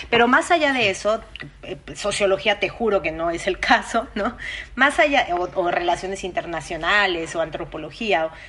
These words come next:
Speaker 1: bueno, m-, más allá de esas disciplinas que tienen como mucho a linaje familiar en su,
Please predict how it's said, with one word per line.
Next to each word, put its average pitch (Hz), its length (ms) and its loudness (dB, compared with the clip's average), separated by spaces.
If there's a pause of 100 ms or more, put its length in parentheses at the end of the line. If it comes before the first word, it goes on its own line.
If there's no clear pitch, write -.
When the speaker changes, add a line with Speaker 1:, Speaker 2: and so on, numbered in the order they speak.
(100)
Speaker 1:
bueno, 202 240 0 (100)
m-, 214 180 -6 (140)
más 240 260 -2
allá 269 180 0
de 254 60 -4
esas 233 220 -8
disciplinas 196 480 -4
que 190 100 -6
tienen 190 360 -6 (240)
como 185 260 -6
mucho 208 580 -2
a 156 680 0
linaje 185 500 -4
familiar 175 500 -2
en 175 140 -4
su, 147 340 -12